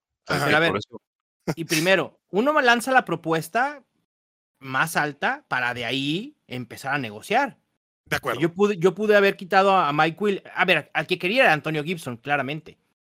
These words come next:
Speaker 1: Claro.
Speaker 2: Ujú.
Speaker 3: Pude haber cedido, a ver, no me des a Mike Williams, dame a alguien más, no te doy a
Speaker 1: Ujú.
Speaker 3: Robbie Anderson, te doy a alguien más. Incluso, incluso,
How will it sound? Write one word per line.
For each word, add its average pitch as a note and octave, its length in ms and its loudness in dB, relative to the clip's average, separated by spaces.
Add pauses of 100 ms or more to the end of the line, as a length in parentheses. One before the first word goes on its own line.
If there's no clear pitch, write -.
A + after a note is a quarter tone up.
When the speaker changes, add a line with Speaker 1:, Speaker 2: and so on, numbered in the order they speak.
(120)
Speaker 1:
Claro. A2 180 -4
Speaker 2:
Ujú. F2+ 320 -12 (100)
Speaker 3:
Pude F3 240 4
haber E3 200 2
cedido, E3+ 460 0
a B2 80 -6
ver, B2+ 280 -4
no B2+ 160 -8
me C3+ 100 -4
des C#3 120 -8
a D3 40 -6
Mike E3 180 -4
Williams, F3 280 -2
dame B2+ 200 -4
a - 20 -4
alguien C3 220 -6
más, D#3 320 -4 (220)
no C#3 220 -4
te C#3+ 100 -4
doy C3+ 140 0
a C3 40 0
Speaker 1:
Ujú. C3+ 80 -4
Speaker 3:
Robbie D3 200 -2
Anderson, E3 320 -6
te D#3 80 -10
doy B2 140 -6
a A#2 40 -8
alguien B2 180 -10
más. B3+ 180 0 (260)
Incluso, A3 800 0 (460)
incluso, A3+ 880 -2